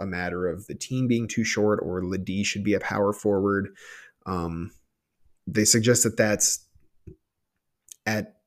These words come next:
at best, a little too simplistic of a take, right? A little, little, just lacking a little bit of nuance, and at worst, completely <laughs> false. Um, probably more the first one, probably just lacking a little bit of nuance.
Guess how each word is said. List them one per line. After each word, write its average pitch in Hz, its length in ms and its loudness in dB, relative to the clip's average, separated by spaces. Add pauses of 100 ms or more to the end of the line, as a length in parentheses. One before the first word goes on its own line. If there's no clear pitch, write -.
(140)
at 110 200 -2
best, 113 320 2
a 101 60 4
little 101 260 0
too - 200 -4
simplistic - 680 -4
of - 100 -4
a - 60 -2
take, - 380 -8
right? 98 200 -2
A 101 40 2
little, 104 320 4
little, 113 560 6
just 113 240 -2
lacking 117 320 0
a 104 40 -2
little 101 260 0
bit 92 120 -2
of 90 140 -4
nuance, 82 440 -6
and 110 140 0
at 98 120 0
worst, 107 540 4
completely 107 580 2
<laughs> - 0 -
false. - 380 -4 (540)
Um, 92 460 -4 (360)
probably 117 280 4
more 101 220 0
the - 60 0
first - 300 -4
one, - 100 -6
probably 104 300 0
just 90 200 -4
lacking - 320 -4
a - 60 -6
little 85 160 -4
bit - 120 -4
of - 80 -10
nuance. - 520 -12